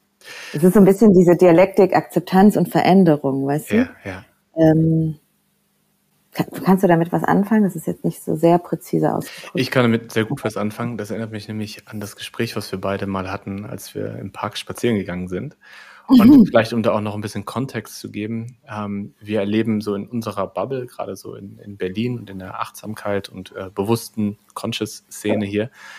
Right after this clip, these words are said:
Speaker 2: dass, ähm, das Schauen nach Traumata, das Suchen nach Traumata auch unterstützt mit, ähm, ähm, Substanzen oder mit, äh, tiefen Meditationen oder mit tiefen,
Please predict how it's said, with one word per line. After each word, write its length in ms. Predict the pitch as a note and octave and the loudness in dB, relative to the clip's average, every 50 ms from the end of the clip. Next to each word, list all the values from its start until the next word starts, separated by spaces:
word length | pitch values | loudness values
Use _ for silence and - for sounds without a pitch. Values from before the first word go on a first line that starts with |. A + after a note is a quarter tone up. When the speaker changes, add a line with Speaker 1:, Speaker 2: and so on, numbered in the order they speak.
| - - - _ _ _ _ _ | -20 -20 -20 _ _ _ _ _
Speaker 2:
dass, 320 | - G#2 G#2 - - - - | -4 -4 -4 -4 -8 -10 -6
ähm, 480 | G#2+ G#2 G2+ G2 G2 G2 G2 G2 B2 - _ _ _ _ _ _ - | -4 -4 -2 -2 -4 -4 -6 -8 -10 -14 _ _ _ _ _ _ -10
das 280 | G#2 G2+ - - - - | -10 -10 -10 -14 -20 -16
Schauen 400 | - - - - A2+ A#2 B2+ B2+ | -12 -10 -6 -2 0 0 0 0
nach 180 | A#2+ A2 G#2 - | -2 -4 -6 -8
Traumata, 640 | _ - - - G#2 C3 C#3+ B2 G#2 G2+ - G#2+ F#2+ | _ -16 -12 -10 -8 -8 -6 -8 -8 -8 -10 -12 -12
das 160 | G2 F#2+ - | -12 -12 -10
Suchen 260 | - C3+ C3+ - A2+ | -10 -10 -10 -8 -10
nach 120 | G2+ F#2+ - | -10 -10 -12
Traumata 640 | - - - B2+ C3+ B2+ G#2+ F#2+ - - F#2+ F#2 | -18 -10 -8 -6 -6 -4 -6 -8 -8 -10 -12 -10
auch 320 | - - G2+ G2 - - _ _ | -8 -8 -10 -10 -10 -16 _ _
unterstützt 800 | - A2+ G#2+ A2 F#2 - - - - - - - - - - - | -8 -6 -4 -4 -4 -4 -4 -4 -4 -4 -4 -10 -18 -18 -12 -10
mit, 340 | G2+ G2 - - - - _ | -10 -10 -10 -12 -16 -16 _
ähm, 400 | - G2+ G2 F#2+ F#2 F#2 F#2 G#2+ _ _ _ _ _ _ _ _ _ _ _ _ _ _ _ _ _ _ _ - | -12 -10 -10 -8 -10 -10 -12 -14 _ _ _ _ _ _ _ _ _ _ _ _ _ _ _ _ _ _ _ -14
ähm, 400 | F#2+ F#2 F2+ F#2 G2 G2 - _ _ | -12 -12 -10 -12 -14 -14 -16 _ _
Substanzen 920 | - A#2 G#2 - - - G#2+ G#2+ A2+ G#2+ - - - G2+ G2+ G2+ G2+ - | -8 -8 -8 -8 -4 0 0 2 2 0 -2 -6 -6 -6 -4 -4 -6 -8
oder 260 | A2 G#2 G2 F#2+ F#2 | -8 -8 -8 -8 -8
mit, 360 | F#2 F#2 F#2+ - - - - | -8 -10 -12 -14 -14 -16 -16
äh, 540 | - - A2 A2+ A2+ G#2+ G#2+ A2 - - - _ _ _ - _ _ | -14 -12 -10 -10 -10 -10 -12 -14 -16 -20 -20 _ _ _ -20 _ _
tiefen 300 | - - A2 - - G#2+ | -12 -10 -10 -6 -6 -4
Meditationen 880 | G#2 G#2 G#2 G2+ - G#2 - - - A2 G2+ G#2 G#2 G#2 G2+ G2+ G2+ | -2 -2 -4 -6 -6 -14 -16 -8 -4 -2 -2 0 0 -2 -2 -4 -6
oder 320 | G2+ - G#2 G2 G2 F#2 F#2 | -8 -10 -10 -10 -10 -10 -10
mit 400 | F#2 F#2+ - - - - _ _ | -12 -12 -14 -16 -18 -18 _ _
tiefen, 560 | - - G#2+ - - G#2+ G2 G2 F#2+ G2+ | -12 -12 -12 -10 -8 -8 -8 -8 -8 -10